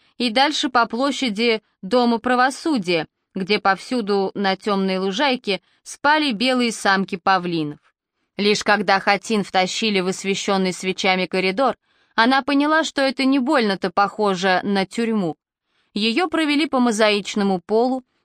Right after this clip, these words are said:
между двумя комплектами золоченых доспехов, в комнату с высоким потолком и нарисованными на каждой стене картами.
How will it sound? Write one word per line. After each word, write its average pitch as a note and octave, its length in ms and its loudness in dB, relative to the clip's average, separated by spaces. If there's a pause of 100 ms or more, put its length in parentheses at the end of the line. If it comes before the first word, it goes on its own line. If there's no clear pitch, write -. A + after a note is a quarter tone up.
между A3 600 0
двумя G#3+ 440 2
комплектами A3 880 0
золоченых G3 680 0
доспехов, A3+ 640 -4 (480)
в - 120 -20
комнату D4+ 500 2
с - 80 -10
высоким A3 480 0
потолком G3 640 0 (280)
и A#3 100 2
нарисованными C4 840 2
на G#3 180 2
каждой G3 400 0
стене G3 420 -2
картами. D#3 640 -4